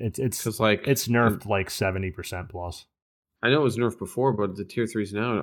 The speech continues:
Speaker 2: don't they take, like, no damage from the non-type? What? I got another pearl?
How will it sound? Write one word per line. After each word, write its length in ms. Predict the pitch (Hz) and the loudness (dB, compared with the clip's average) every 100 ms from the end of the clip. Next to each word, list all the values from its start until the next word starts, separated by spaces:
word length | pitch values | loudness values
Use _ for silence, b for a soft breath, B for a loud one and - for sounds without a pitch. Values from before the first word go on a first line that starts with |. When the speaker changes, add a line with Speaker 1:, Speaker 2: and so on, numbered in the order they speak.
| - | -4
Speaker 2:
don't 180 | 107 107 | -4 -2
they 100 | 110 | -4
take, 240 | - 110 | -4 -6
like, 200 | 104 95 | -4 -6
no 100 | 101 | -4
damage 380 | 101 101 101 101 | -4 -4 -6 -10
from 180 | - 98 | -10 -8
the 160 | 95 92 | -6 -6
non-type? 560 | 92 95 90 95 113 _ | -6 -8 -6 -6 -6 _
What? 240 | 117 131 - | -8 -6 -4
I 60 | |
got 160 | 135 135 | -2 0
another 220 | 135 127 | 0 -2
pearl? 420 | - 120 147 165 | 0 0 0 -4